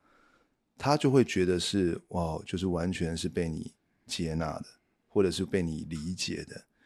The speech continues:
其实这对于他本身情感上的，呃，就是他就会有人接住，觉得有人接住他，然后他就会觉得是，嗯，这情-，就是这要怎么说呢？就是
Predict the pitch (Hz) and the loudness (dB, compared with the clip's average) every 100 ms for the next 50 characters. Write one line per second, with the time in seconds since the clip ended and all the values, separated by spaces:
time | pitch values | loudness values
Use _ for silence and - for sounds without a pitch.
0 | _ _ - 117 117 131 135 123 110 107 | _ _ 0 2 4 6 8 6 6 2
1 | 95 82 76 - 95 95 - 76 82 98 | 2 -2 -4 0 2 2 0 -2 -2 -2
2 | 82 78 - 95 82 78 76 73 - _ | -2 -2 -2 -2 -2 -6 -8 -8 -14 _
3 | _ - - - _ _ _ - 92 85 | _ -20 -20 -20 _ _ _ -2 2 2
4 | 82 80 80 113 120 123 107 78 78 98 | 2 -2 0 2 4 4 4 2 0 0
5 | 87 - 92 87 78 76 - - 80 - | 0 0 2 4 2 0 -4 -4 -6 -6
6 | 71 - - - _ - 92 92 104 101 | -8 -10 -16 -18 _ -6 -4 0 2 4
7 | 101 98 - 82 82 78 - 92 85 78 | 4 2 0 -4 -4 -4 -4 -2 -2 -4
8 | 78 _ _ _ _ - 80 76 73 71 | -8 _ _ _ _ -10 -6 -4 -6 -8
9 | 71 - _ _ _ _ _ _ _ - | -12 -16 _ _ _ _ _ _ _ -8
10 | 110 - - 95 _ - 104 98 95 90 | -4 -2 -2 -2 _ -4 -2 2 0 0
11 | - 110 95 80 82 - 90 82 80 87 | 2 2 2 -2 -6 -4 -2 -2 -4 -2
12 | 92 | -2